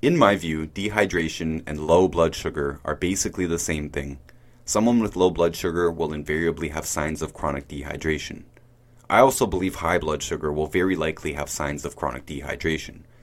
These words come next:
but it is particularly obvious with low blood sugar. Dehydration in general is something I see all the time in people with pretty much every health problem you can name. Culturally, we don't consume enough water-soluble nutrients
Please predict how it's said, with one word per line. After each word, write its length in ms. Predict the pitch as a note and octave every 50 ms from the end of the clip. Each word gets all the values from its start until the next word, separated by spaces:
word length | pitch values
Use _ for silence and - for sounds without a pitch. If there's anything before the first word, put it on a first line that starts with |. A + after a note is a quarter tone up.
| - - -
but 120 | F2 E2
it 120 | F#2+ F2
is 100 | G2 F#2+
particularly 840 | - - G2 F2+ - - - G#2 - - G2 F#2 F2 F2+ F2+ F#2 E2
obvious 540 | - D#2 D#2+ D2 C#2 D2 D#2 D2+ - - -
with 140 | E2 -
low 180 | C#2+ D2 D2+ D2
blood 240 | C#2 - C#2+ C#2 -
sugar. 380 | - - - - - - - - _ - _ _ _ - - - - - - - -
Dehydration 760 | - D3 D3+ B2 B2 B2 A2+ G2 G2 F#2+ F#2+ - - G2+ F2 -
in 160 | E2+ F2+ E2+
general 400 | - D#2+ D#2 D#2+ D#2+ D#2+ D#2 -
is 120 | - D#2
something 360 | - - E2+ E2 - F2 D#2
I 80 | D2 D#2
see 280 | D#2 - - E2 D#2 D2
all 280 | - - F#2+ G#2+ A2+
the 100 | - -
time 400 | - - D2+ D2+ D2+ D#2 D2+ C#2
in 160 | - D2+ D2+
people 320 | - - F2 D#2+ D#2+ D#2+ D#2+
with 240 | D#2 D2+ - - -
pretty 220 | - G#2+ A2 G#2
much 240 | F#2+ E2+ E2+ - -
every 260 | - D#2+ D2 D#2+ D2
health 260 | D2 D2+ D2+ - -
problem 440 | - D2+ D2+ D2+ D2+ D2 D2 D2 C#2+
you 120 | D2 D2+
can 160 | D2 - D2 C#2
name. 280 | C#2 C2+ C#2 - - - - - - - - - - _ - _ _ _ _ - - - -
Culturally, 680 | - - G2+ A2 A2+ - - A2 G#2+ G2+ G#2 G2+ F#2+ - - - -
we 100 | - E2
don't 180 | D#2+ F#2 G#2+ G#2
consume 380 | - - - - - F#2+ F2+ F2+
enough 240 | E2+ F2 E2+ -
water-soluble 720 | - D2+ D#2+ E2 E2+ D#2+ - - E2 D#2 D#2+ D#2+ D#2+ D#2
nutrients 640 | D2+ D2+ D2 - - D#2 D2 D2 D2 C#2+ - - -